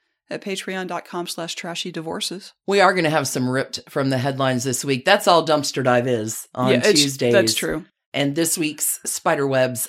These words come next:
Speaker 2: I'm in, in charge of, and it's the story I didn't do for this week. Definite ripped from the headlines.
Speaker 1: Nice.
Speaker 2: Don't forget, Love Letters Two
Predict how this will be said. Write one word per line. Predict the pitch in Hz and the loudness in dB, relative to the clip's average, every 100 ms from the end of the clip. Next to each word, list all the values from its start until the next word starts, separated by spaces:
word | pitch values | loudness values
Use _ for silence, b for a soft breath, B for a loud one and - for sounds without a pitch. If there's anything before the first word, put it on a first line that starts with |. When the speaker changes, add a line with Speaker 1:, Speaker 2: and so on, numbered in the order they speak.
| - | -2
Speaker 2:
I'm | 160 151 139 | 0 0 0
in, | 127 120 113 - - | 0 -2 -4 -8 -6
in | 131 127 | -2 0
charge | 120 160 131 131 | 0 2 2 2
of, | 131 123 | 0 0
and | 127 | -2
it's | 135 - - | -4 -6 -6
the | 135 | -4
story | - 180 156 147 | -2 0 2 2
I | 131 | 0
didn't | 127 156 151 135 | -2 -4 -4 -4
do | 131 120 | -2 -4
for | - 120 | -4 -4
this | 113 - | -4 -4
week. | 113 92 - - _ _ _ _ _ _ 127 - | -8 -8 -12 -20 _ _ _ _ _ _ -20 -6
Definite | - 139 - 117 113 | 0 2 2 -4 -4
ripped | 110 110 - - _ - | -6 -8 -10 -18 _ -8
from | 120 113 107 - - | -6 -4 -8 -12 -10
the | 101 | -8
headlines. | 107 - - - - - - | -8 -10 -16 -16 -20 -16 -10
Speaker 1:
Nice. | 170 165 170 - - _ _ _ _ - | -6 -4 -6 -8 -12 _ _ _ _ -2
Speaker 2:
Don't | 220 196 185 | 0 2 -2
forget, | 180 185 202 262 - _ _ | -6 2 4 2 -2 _ _
Love | 180 185 180 | 0 0 2
Letters | 185 170 - | 0 2 0
Two | - 254 254 | 4 4 4